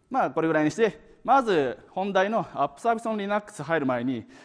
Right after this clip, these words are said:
まずAzureとコンテナっていう部分からちょっと振り返っていきたいと思います。えーと、最近、まあ、Linux界隈だと最近でもないんですが、コンテナ、コンテナとか、Dockerだ、Dockerだとか、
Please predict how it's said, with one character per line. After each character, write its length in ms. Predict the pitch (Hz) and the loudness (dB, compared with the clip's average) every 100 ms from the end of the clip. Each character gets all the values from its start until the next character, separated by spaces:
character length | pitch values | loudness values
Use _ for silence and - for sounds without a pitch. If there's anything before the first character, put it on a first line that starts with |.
| - | -4
ま 140 | 226 | 0
ず 40 | 175 | 4
Azure 380 | 139 175 302 302 | 4 2 -2 -4
と 120 | 277 | -4
コ 140 | 220 | -4
ン 100 | 233 | -4
テ 120 | 240 | -2
ナ 140 | 233 220 | 0 0
っ 100 | 220 | 0
て 80 | 214 | -4
い 60 | |
う 80 | 214 | -2
部 100 | 214 | 0
分 160 | 190 147 | 0 -2
か 100 | 120 | -4
ら 80 | |
ち 40 | 123 | -8
ょ 20 | |
っ 20 | |
と 60 | 127 | -10
振 120 | 135 | -8
り 100 | 131 | -2
返 120 | 143 | -2
っ 20 | - | -4
て 100 | 104 | -8
い 40 | |
き 60 | - | -8
た 120 | 113 | -8
い 20 | |
と 80 | 107 | -8
思 140 | 104 | -10
い 60 | 98 | -12
ま 100 | 101 | -14
す。 340 | - - - _ - _ _ _ _ _ | -16 -20 -20 _ -20 _ _ _ _ _
え 160 | 143 139 | -10 -8
ー 40 | 139 | -8
と、 80 | |
最 260 | 139 190 202 | -4 -4 -4
近、 340 | 214 196 190 | -6 -6 -4
ま 380 | 147 185 151 - | 0 2 2 0
あ、 60 | 147 | -2
Linux 500 | 147 240 302 - - | -2 0 -2 -4 -4
界 140 | 311 | 0
隈 140 | 311 185 | 2 2
だ 120 | 139 | 0
と 240 | 147 135 | 0 -2
最 200 | 123 151 | 0 -2
近 120 | 165 185 | -2 -4
で 80 | |
も 100 | 165 | -2
な 180 | 131 139 | 0 0
い 60 | 139 | 0
ん 40 | |
で 80 | 120 | -4
す 200 | - 110 | -10 -10
が、 320 | 117 113 107 - | -8 -6 -6 -4
コ 100 | 156 | -4
ン 60 | |
テ 140 | 156 156 | -2 2
ナ、 160 | 151 | 2
コ 100 | 135 | 0
ン 80 | 131 | -4
テ 80 | 131 | -4
ナ 100 | 123 | -6
と 60 | |
か、 80 | 104 | -6
Docker 420 | 113 110 - 131 | -10 -8 0 0
だ、 200 | 123 120 | 0 -2
Docker 280 | 113 107 117 | -4 -8 -10
だ 100 | 110 | -10
と 80 | 110 | -12
か、 180 | 90 | -16